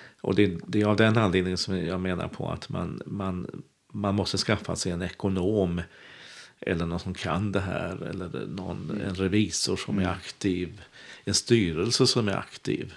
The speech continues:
Speaker 1: till exempel.
Speaker 2: Mm. Mm.
Speaker 1: Därför att det, det är svårt att hålla koll på såna där saker, eftersom man, man egentligen bara gör, man gör ett bokslut en gång per år.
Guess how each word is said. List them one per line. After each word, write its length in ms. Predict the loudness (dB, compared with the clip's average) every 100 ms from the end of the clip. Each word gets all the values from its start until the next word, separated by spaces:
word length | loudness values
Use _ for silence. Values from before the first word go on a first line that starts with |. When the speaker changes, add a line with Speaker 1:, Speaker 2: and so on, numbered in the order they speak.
| -16
Speaker 1:
till 160 | -10 -8
exempel. 480 | -8 -10 -12 -12 -10
Speaker 2:
Mm. 120 | -10 -16 -14
Mm. 160 | -10 -8 -10 -16 -8
Speaker 1:
Därför 200 | -4 -2
att 60 | 0
det, 100 | 2
det 120 | 2
är 40 |
svårt 440 | 4 4 4 4 0
att 60 |
hålla 220 | 0 0
koll 320 | -2 -4 -4 -4
på 120 | -6 -6
såna 240 | -4 -4
där 160 | -4 -4
saker, 440 | -4 -6 -6 -6
eftersom 340 | -4 -4 -4
man, 180 | -4 -2
man 180 | -2 0
egentligen 400 | -2 -2 -2 -2
bara 200 | 0 0
gör, 520 | 0 0 2 0 -2 -8 _ -20 -20 -20 _ _ -20 -16 -4
man 240 | 2 6
gör 200 | 6 4
ett 100 | 2
bokslut 460 | 2 2 -2 -2 -2
en 180 | -2
gång 140 | -6 -8
per 220 | -6 -6
år. 340 | -6 -8 -12